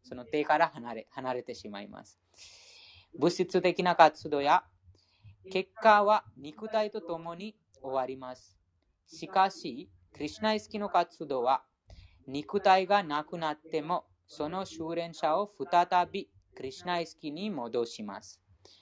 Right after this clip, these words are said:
少なくとも来世で再び人間として生まれる機会に恵まれ、優れた教養を持つブラハマナの家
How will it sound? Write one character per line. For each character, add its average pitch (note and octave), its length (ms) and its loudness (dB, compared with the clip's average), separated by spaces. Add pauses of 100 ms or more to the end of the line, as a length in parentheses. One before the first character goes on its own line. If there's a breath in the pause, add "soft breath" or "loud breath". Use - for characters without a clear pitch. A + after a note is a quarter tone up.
(300 soft breath)
少 - 300 0
な A3+ 200 10
く - 100 -6
と A3 140 2
も G3+ 360 0
来 D3+ 340 4
世 E3+ 240 -6
で F#3+ 300 -6 (420)
再 F#3+ 500 0
び F#3+ 160 -8
人 D#3 340 -10
間 G3+ 180 -4
と G3 180 -6
し - 80 -20
て G#3 100 -6
生 D3 100 -6
ま D3+ 200 -4
れ E3 120 -2
る E3+ 120 -6
機 C#3+ 180 -14
会 C#3 240 -2
に D#3+ 120 -10
恵 A#2+ 220 -12 (100)
ま G2+ 180 -10
れ、 G2 140 -18 (840 soft breath)
優 D#3+ 200 0
れ G3 120 4
た G#3 240 6
教 E3+ 300 -4
養 F#3 200 -2
を F3 160 -2
持 D3+ 220 -8
つ - 240 -16 (380)
ブ C3 60 -14
ラ B2 40 -12
ハ C3 140 -2
マ C#3 200 -4
ナ C#3 160 -4
の F#3+ 300 -2
家 - 240 2